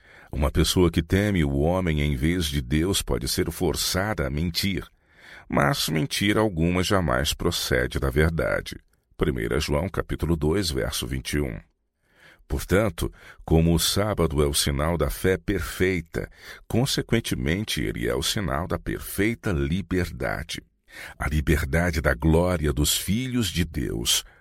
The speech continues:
Romanos oito, vinte e um. A liberdade que o Espírito concede,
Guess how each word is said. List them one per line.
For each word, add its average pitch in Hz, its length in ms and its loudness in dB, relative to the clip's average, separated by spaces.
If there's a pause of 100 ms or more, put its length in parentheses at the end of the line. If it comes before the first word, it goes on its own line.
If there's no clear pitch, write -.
Romanos 71 560 2
oito, 90 360 0
vinte 65 300 -4
e 76 40 2
um. 78 240 0 (640)
A 73 80 -6
liberdade 107 760 2
que - 140 -2
o - 100 0
Espírito - 840 -2
concede, - 720 -2